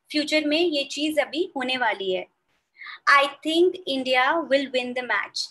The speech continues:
मुझे ऐसा लगता है कि इंडिया मैच जीत जाएगी। तो this is something कि ये वो सेंटेंस नहीं है जिसमें कि अभी इंडिया जीत चुकी है या अभी जीत रही है, but this is something कि वो जीत सकती है।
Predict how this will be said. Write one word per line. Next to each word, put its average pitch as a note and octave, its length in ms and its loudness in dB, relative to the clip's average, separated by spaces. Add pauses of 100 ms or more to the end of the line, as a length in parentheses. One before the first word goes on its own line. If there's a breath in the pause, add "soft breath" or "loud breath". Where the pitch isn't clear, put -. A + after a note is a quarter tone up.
(140)
मुझे B3+ 180 0
ऐसा C4+ 220 0
लगता C4+ 320 -2
है D4+ 200 2
कि D#4+ 120 -6
इंडिया C4+ 380 -2
मैच C4 400 0
जीत B3+ 280 -6
जाएगी। F#3 460 -2 (260 loud breath)
तो B3+ 60 -16
this C#4 240 -4
is F#4 180 0
something D#4+ 500 0 (320 loud breath)
कि E4 60 -2
ये E4 320 4
वो C#4+ 240 2
सेंटेंस E4 560 0
नहीं D4 220 -2
है D4+ 180 -8 (280 loud breath)
जिसमें D4 560 -4
कि D#4+ 180 -6
अभी D4+ 260 0
इंडिया C#4+ 340 2
जीत B3+ 280 -4 (120)
चुकी C#4 300 -6
है C#4+ 280 2 (500 loud breath)
या B3+ 180 6
अभी C4 280 0
जीत C#4+ 340 -4
रही B3 340 0
है, C#4+ 420 4 (340 loud breath)
but C#4+ 180 4
this C#4+ 240 -8
is E4+ 200 0
something E4+ 340 2
कि F4 80 2
वो E4 180 0
जीत E4 400 0
सकती D4 440 0
है। A3 280 0